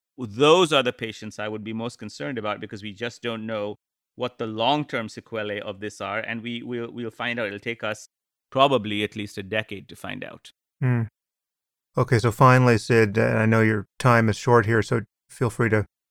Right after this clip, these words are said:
Speaker 2: race through your answer here, but I, I want your picture of the future. You give me, uh,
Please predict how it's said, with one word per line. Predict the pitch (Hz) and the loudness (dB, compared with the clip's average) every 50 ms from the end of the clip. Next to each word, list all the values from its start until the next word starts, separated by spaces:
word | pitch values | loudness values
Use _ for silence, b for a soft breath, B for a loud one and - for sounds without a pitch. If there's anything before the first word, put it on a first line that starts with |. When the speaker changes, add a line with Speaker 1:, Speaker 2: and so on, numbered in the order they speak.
| _ _ _ _ _ - | _ _ _ _ _ -2
Speaker 2:
race | 123 120 117 117 - - | 4 6 6 6 4 2
through | - 127 120 110 | 0 2 4 6
your | 107 107 | 6 6
answer | 107 110 117 110 - 123 110 | 6 6 4 2 2 0 2
here, | 101 107 104 | 4 4 2
but | 98 - 110 107 | 2 2 2 2
I, | 104 - - - _ _ _ _ _ _ _ | 2 0 -2 -6 _ _ _ _ _ _ _
I | - 147 | -2 0
want | 131 135 139 143 | 2 2 2 2
your | 135 123 | 0 -2
picture | - - - 151 143 - - - 131 120 117 110 107 - _ _ _ _ _ _ _ _ | -2 0 -2 -2 -2 0 2 4 4 6 6 4 2 0 _ _ _ _ _ _ _ _
of | - 135 117 101 | 2 2 2 2
the | 113 | 0
future. | - - - 123 120 117 - - 117 101 95 98 | -2 0 2 2 2 2 2 2 4 4 4 4
You | 92 107 110 | 2 0 -2
give | 98 123 123 | -2 0 0
me, | 127 127 123 120 120 117 117 113 113 - | 2 2 4 4 4 4 2 0 -2 -2
uh, | 135 135 127 - 135 | -4 -4 -4 -4 -6